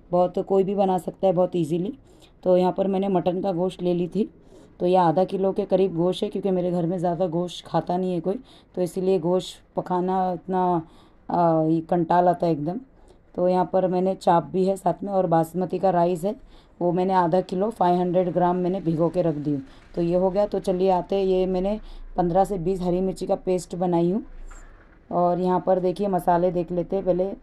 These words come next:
ज-, cumin powder, ज़ीरा powder है, हल्दी powder है और red chili powder है और salt है, garam masala powder है और zira powder है, roast किया हुआ zira ये,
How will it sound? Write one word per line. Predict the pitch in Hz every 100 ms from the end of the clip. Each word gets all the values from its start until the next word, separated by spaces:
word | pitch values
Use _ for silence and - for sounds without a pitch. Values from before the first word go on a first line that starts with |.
| 147 -
ज-, | - 160 151 151 165 160 156 151 151 285 - -
cumin | 196 185 202
powder, | 190 190 185 220 - - - - - - _ -
ज़ीरा | 180 180 202
powder | 202 190 196
है, | 226
हल्दी | 185 170 170
powder | 202 196 185 190
है | 190 262 - _ - _ _ -
और | - 170 170 170 170 170 170
red | 180 175
chili | 196 190
powder | 190 185 180 185
है | 214
और | 226 175
salt | 170 - 190 175 180 180
है, | 196 - - _ - - - _ -
garam | 170 180 185
masala | 180 190 185
powder | 185 180 170 180
है | 190 214 _ _ - _ _ _ _ _ _ _ -
और | 170 170 175
zira | 165 170 180 190
powder | 190 185 185
है, | 196 208
roast | 170 170 -
किया | - 185
हुआ | 175 185
zira | 156 160 175
ये, | 175 185